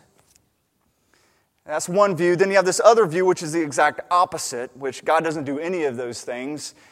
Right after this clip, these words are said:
Um, God's only hands are ours. It's what we do.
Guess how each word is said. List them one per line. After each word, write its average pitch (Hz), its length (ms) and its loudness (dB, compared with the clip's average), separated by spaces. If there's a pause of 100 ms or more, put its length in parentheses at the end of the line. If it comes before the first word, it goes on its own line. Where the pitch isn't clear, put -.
(240)
Um, 127 400 -10
God's 143 560 -2
only 170 260 -6
hands 147 380 -12
are 131 160 -6
ours. 117 720 -6 (260)
It's - 180 -20
what 143 160 -8
we 139 260 -4
do. 101 300 -14